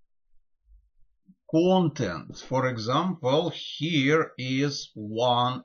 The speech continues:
H T M L element. So opening tag,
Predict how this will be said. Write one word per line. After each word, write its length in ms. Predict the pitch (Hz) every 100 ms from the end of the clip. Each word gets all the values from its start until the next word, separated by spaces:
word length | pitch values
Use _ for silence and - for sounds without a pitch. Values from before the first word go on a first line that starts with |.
| 123
H 340 | 123 120 -
T 80 | 120
M 140 | 117
L 180 | 120 117 -
element. 500 | 175 196 185 147 - - - _ _ _ _ _ _ - - _ - _ _ _ _ _ _ _ -
So 400 | - 113 104 92 -
opening 600 | 131 156 170 165 165 -
tag, 400 | 156 156 165